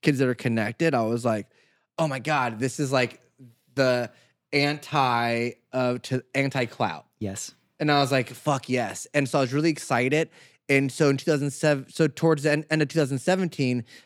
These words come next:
Speaker 1: I was plotting on, like, I'm changing everything. I'm only doing this kind of stuff.
Speaker 2: Yeah.
Speaker 1: And so when I got asked to do the Emo Night stage and they gave me a budget, I was like, "Oh,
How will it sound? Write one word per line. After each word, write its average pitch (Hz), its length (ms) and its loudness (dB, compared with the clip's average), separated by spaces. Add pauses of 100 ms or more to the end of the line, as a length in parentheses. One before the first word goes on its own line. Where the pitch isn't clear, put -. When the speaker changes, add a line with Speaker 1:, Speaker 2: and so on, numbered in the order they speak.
Speaker 1:
I - 60 -2
was 123 100 0
plotting 135 440 0
on, 127 80 2
like, 123 200 2
I'm 120 120 -2
changing 143 480 0
everything. 131 420 0
I'm 127 160 0
only 123 220 0
doing 113 160 0
this 110 140 -4
kind 123 160 -6
of 113 60 -8
stuff. 123 360 -2 (160)
Speaker 2:
Yeah. 113 220 0
Speaker 1:
And 120 200 4
so 170 80 4
when 147 140 2
I 139 80 2
got 147 320 0
asked 123 380 0
to 151 60 -4
do 139 120 2
the 127 180 0
Emo 160 140 2
Night 127 180 -2
stage 120 400 0
and 117 60 -2
they 113 60 -2
gave 113 100 -2
me 113 80 0
a 107 60 0
budget, 151 580 4
I 127 100 4
was 123 100 2
like, 123 240 0
"Oh, 143 320 2